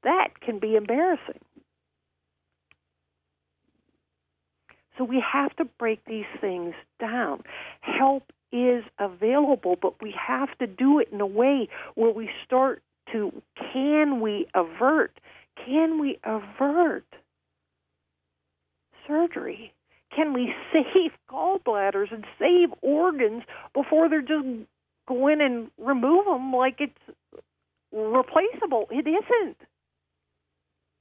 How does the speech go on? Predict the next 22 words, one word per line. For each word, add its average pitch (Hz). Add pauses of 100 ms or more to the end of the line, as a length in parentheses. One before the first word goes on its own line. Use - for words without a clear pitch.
(960)
It 302
isn't. 294 (440)
You've 262 (140)
just 294 (180)
now 247
put - (120)
all 269
the 226 (180)
burden 233 (1120)
on 208
one 226
other 214
organ, 240
the 196
pancreas, 233 (160)
and 202
it's 262 (120)
not 262
built 190
to 190
do 277
it. -